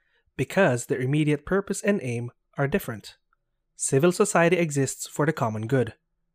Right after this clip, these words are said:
and hence is concerned with the interests of all in general, albeit with individual interests also in their due place and degree. It is therefore called a public society, because by its agency,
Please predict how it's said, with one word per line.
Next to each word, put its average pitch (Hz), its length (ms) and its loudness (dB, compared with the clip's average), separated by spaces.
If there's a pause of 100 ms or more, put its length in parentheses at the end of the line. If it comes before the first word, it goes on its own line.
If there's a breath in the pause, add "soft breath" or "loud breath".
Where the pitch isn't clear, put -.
(100)
and 131 180 0
hence 151 380 2
is 147 140 -8
concerned 160 500 0
with 165 100 2
the 156 140 0
interests 151 520 0
of 151 140 -2
all 110 160 -2
in 110 160 -6
general, 135 480 0 (500)
albeit 147 540 2
with 127 140 -4
individual 151 580 -2
interests 143 600 -4
also 185 360 2
in 139 120 -2
their 151 120 2
due 190 200 0
place 110 500 -8
and 117 160 -8
degree. 123 500 -4 (600)
It 151 100 2
is 147 140 4
therefore 220 400 2
called 151 400 0
a 170 100 0
public 113 540 -6
society, 143 720 -4 (300)
because 135 340 2
by 117 140 2
its 110 200 -2
agency, 120 640 -2